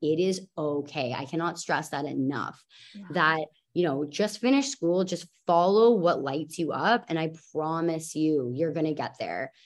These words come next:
Speaker 1: Um, try not to compare yourself to others or let it, you know, go-,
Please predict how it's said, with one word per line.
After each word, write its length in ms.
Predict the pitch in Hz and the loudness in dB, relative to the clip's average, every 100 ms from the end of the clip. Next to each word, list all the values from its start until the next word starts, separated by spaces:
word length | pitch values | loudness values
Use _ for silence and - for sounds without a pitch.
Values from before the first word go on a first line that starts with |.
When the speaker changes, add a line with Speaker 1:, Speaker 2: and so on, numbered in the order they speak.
| _ - | _ -8
Speaker 1:
Um, 280 | 151 147 147 | -6 -2 -4
try 240 | 147 190 196 | -2 0 2
not 180 | 202 | 0
to 80 | 208 | -2
compare 300 | 214 202 180 | -4 0 2
yourself 400 | 175 180 165 170 | 2 0 -2 -4
to 100 | - - | -6 -8
others 400 | 147 175 190 180 | -6 -2 -2 -2
or 160 | 151 | -2
let 240 | 151 147 147 | -2 -2 -2
it, 240 | 143 120 _ _ _ - | -2 -4 _ _ _ -2
you 140 | 160 | -2
know, 400 | 135 139 156 - _ _ _ _ _ _ 156 143 - | 0 -2 -2 -6 _ _ _ _ _ _ -20 -18 -4
go-, 160 | 180 | -2